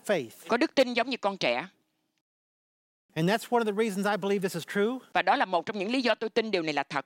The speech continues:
Speaker 1: Because Christianity's gotta work for everybody, everywhere.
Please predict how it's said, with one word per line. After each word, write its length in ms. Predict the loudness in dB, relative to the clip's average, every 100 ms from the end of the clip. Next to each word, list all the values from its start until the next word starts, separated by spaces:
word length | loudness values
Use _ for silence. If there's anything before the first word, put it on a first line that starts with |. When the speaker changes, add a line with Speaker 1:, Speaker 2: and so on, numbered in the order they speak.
| _ _ _ _
Speaker 1:
Because 360 | -4 0 0 -2
Christianity's 440 | -4 -4 -2 -2 0
gotta 160 | -2 -2
work 180 | -2 -2 -2
for 100 | -6 -2
everybody, 720 | -4 -2 -2 0 0 0 -4 -2
everywhere. 680 | -2 0 0 0 -2 -6